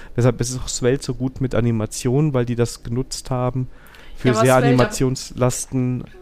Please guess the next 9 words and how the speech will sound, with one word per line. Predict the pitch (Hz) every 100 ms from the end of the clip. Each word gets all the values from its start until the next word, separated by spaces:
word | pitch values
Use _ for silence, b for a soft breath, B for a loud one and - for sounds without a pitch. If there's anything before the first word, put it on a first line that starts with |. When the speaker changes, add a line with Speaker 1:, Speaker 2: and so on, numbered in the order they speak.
| - -
Speaker 1:
aber | - 131 147
auch | -
Svelte | - 120 -
Kit, | 131 - -
ne? | 127
Also | 151 113
beides. | 104 104 107 190 - 226
Speaker 2:
Okay, | 226
okay. | 196